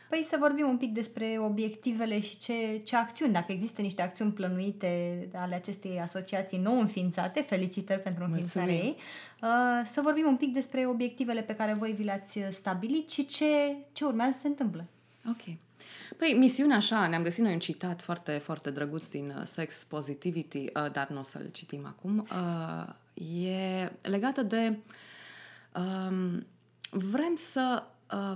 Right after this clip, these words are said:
Speaker 2: vedem în societatea noastră, um, niște atitudini mai tolerante, inclusive, acceptante față de diversitatea de a fi, um,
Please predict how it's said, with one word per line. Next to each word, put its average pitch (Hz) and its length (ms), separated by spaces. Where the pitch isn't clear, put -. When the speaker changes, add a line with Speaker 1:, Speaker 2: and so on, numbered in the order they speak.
Speaker 2:
vedem 185 480
în 175 80
societatea 170 540
noastră, 208 800
um, 185 720
niște 220 400
atitudini 196 580
mai 185 480
tolerante, 214 840
inclusive, 190 1160
acceptante 196 1120
față 208 420
de 175 120
diversitatea 165 760
de 151 120
a 151 60
fi, - 300
um, - 420